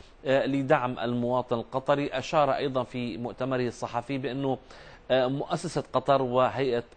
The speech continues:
ق-، قطر للتقاعد والمعاشات سوف يكون لها حصة اثنين ونصف في المائة تقريباً من رأس مال الشركة المكتتب به حالياً.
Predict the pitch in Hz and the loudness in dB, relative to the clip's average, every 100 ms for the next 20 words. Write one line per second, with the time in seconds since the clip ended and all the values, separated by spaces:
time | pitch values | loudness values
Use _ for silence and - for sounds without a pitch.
0 | - 123 120 117 131 131 123 117 - - | 0 2 4 2 -2 0 -2 -2 -6 0
1 | 127 120 120 120 110 113 135 131 - - | 2 2 0 -2 -4 0 2 0 -2 -20
2 | - - 127 131 131 131 139 139 113 147 | -20 -20 -4 -2 0 -2 -2 -2 0 -2
3 | 151 147 120 - 147 156 151 139 151 147 | 0 0 0 -2 -2 2 2 0 -2 -4
4 | - 135 139 117 139 127 143 135 131 131 | -4 -2 -2 -2 -2 -4 -4 0 0 0
5 | 139 123 131 117 - 139 135 123 - - | -2 0 -2 -2 -4 0 2 0 -4 -18
6 | - - 110 143 131 - 135 95 123 123 | -16 -12 -2 0 0 2 0 2 0 -2
7 | 123 131 131 139 123 127 139 127 - 123 | -2 -4 -4 -2 -2 -2 -2 -2 -2 -2
8 | 143 156 160 | 0 0 -2